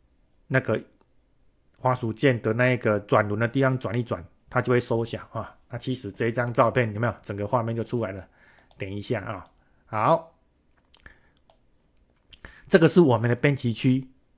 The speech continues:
整个照片这么大，你有没有看到照片很大，对不对？好，我们就把照片缩小啊，按 Control，这样子才不会，比例才不会丢掉啊。把照片缩的大小跟我们的什么编辑区差不多一样大，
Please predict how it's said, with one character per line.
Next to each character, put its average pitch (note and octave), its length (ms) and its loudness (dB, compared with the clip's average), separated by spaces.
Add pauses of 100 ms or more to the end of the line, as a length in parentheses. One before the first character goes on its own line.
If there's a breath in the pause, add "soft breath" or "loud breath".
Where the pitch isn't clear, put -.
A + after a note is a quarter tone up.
(280)
整 A2+ 140 -6
个 A#2 80 2
照 C#3 200 4
片 C3 180 2
这 B2+ 120 0
么 G#2+ 160 0
大， A2+ 220 -2
你 A#2+ 80 -2
有 - 20 0
没 C3 80 2
有 B2 40 -4
看 C3 100 -2
到 B2 100 0
照 B2+ 120 0
片 A#2 140 -2
很 G2 140 -8
大， G#2+ 200 0
对 G#2 120 -6
不 G2+ 60 -4
对？ G#2 200 -4
好， A2+ 200 0
我 A#2+ 40 -2
们 A2+ 120 -2
就 A2+ 100 -4
把 G2 100 -4
照 B2+ 200 0
片 A#2 180 -2
缩 A2+ 220 -4
小 A2 200 -6
啊， A2+ 240 -4 (500 loud breath)
按 B2+ 200 -2
Control， A#2+ 680 2
这 C3+ 100 0
样 A#2 140 2
子 G#2 200 -6
才 - 160 -6
不 A2+ 160 -6
会， A#2+ 160 2
比 G#2 240 -6
例 A#2 120 0
才 G#2+ 140 -10
不 G#2 120 -6
会 G#2 80 -2
丢 G#2 180 -4
掉 G#2 180 -6
啊。 F#2+ 220 -16 (480 soft breath)
把 G#2 120 -8
照 D#3 200 2
片 E3 200 0
缩 D#3+ 180 0
的 C#3 80 2
大 C3 240 2
小 G2 420 -6
跟 C#3+ 160 -2
我 A#2 160 -4
们 G#2+ 120 -6
的 G#2+ 80 0
什 G#2 120 -8
么 G2 280 -6
编 C3 180 -2
辑 A#2+ 180 -6
区 B2+ 240 -4
差 A#2+ 160 -8
不 A2+ 120 -4
多 A2+ 100 -2
一 A2 80 -2
样 A2 220 -2
大， G#2+ 320 -4